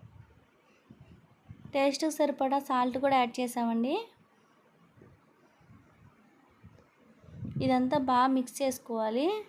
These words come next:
మొత్తం కలిసేటట్టు. తర్వాత ఇందులో అయితే మైదా పిండి అయితే యాడ్ చేసుకోవాలి. మా అమ్మ మైదా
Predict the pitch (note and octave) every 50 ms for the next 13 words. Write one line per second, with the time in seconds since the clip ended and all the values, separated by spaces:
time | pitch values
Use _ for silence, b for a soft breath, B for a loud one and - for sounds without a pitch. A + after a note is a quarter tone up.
0 | - - A#3 A3+ A3 - - D4 D4+ C#4+ C#4+ B3+ A#3+ A#3 B3+ B3+ A#3 A#3 A3 G#3+
1 | - - C4 D#4+ G#4 A#4 A#4+ - - - - - - - - - - C#4+ C4 C4
2 | B3+ C4+ C4+ C4+ F4 F4 D#4+ C#4+ C4+ C4 C4 C#4+ C#4 C4+ C4 B3 B3+ E4 E4+ D4+
3 | C4 B3 A#3+ B3+ C4+ C4+ C4+ C#4+ C4+ C4+ C#4 C4+ - C#4+ C4 B3 A#3+ A#3+ - C4+
4 | B3+ C4 - - C4 B3 A#3+ A#3 A#3 A#3+ C4+ E4 G#4+ A4 - B B B B B
5 | B B C4+ C#4 C#4+ C#4 D4 E4 E4+ D#4 C#4 C4+ D4 C#4+ D#4+